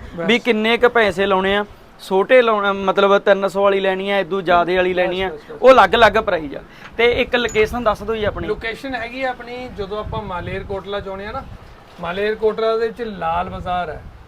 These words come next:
Speaker 1: ਲਾਲ ਬਾਜ਼ਾਰ 'ਚ ਹੈਗੀ ਹੈ ਨਗਰ ਕੌਂਸਲ, ਮਿਊਂਸੀਪਲ ਕੌਂਸਲ ਮਾਲੇਰਕੋਟਲਾ ਨਾ। ਉਹਦੇ ਗੇਟ ਦੇ ਬਿਲਕੁਲ ਗੇਟ ਸਾਹਮਣੇ ਆ ਸਿਆਮਾ ਅਤਰ, ਸਤੱਤਰ ਜ਼ੀਰੋ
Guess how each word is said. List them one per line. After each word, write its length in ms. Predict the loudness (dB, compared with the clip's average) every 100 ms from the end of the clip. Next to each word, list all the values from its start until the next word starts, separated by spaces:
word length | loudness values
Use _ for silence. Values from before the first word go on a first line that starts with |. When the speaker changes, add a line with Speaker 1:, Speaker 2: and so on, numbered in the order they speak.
| -16
Speaker 1:
ਲਾਲ 540 | -14 -10 -4 -2 -2
ਬਾਜ਼ਾਰ 340 | -4 -4 -2 -4
'ਚ 80 | -8
ਹੈਗੀ 200 | -8 -8
ਹੈ 60 |
ਨਗਰ 420 | -6 -8 -6 -6
ਕੌਂਸਲ, 440 | -8 -10 -12 -12 -14 -12
ਮਿਊਂਸੀਪਲ 400 | -10 -10 -10 -12
ਕੌਂਸਲ 340 | -10 -12 -12
ਮਾਲੇਰਕੋਟਲਾ 680 | -10 -10 -10 -12 -16 -14 -12
ਨਾ। 120 | -12 -12 -16 -20 -20 -12
ਉਹਦੇ 180 | -6 -6 -6
ਗੇਟ 260 | -4 -4 -4
ਦੇ 100 | -8 -8
ਬਿਲਕੁਲ 380 | -8 -8 -6 -10
ਗੇਟ 260 | -8 -10 -8
ਸਾਹਮਣੇ 320 | -12 -10 -8
ਆ 60 |
ਸਿਆਮਾ 520 | -10 -8 -10 -8 -10 -10
ਅਤਰ, 240 | -12 -18
ਸਤੱਤਰ 800 | -18 -20 -12 -10 -10 -8 -6 -6 -8
ਜ਼ੀਰੋ 340 | -10 -8 -6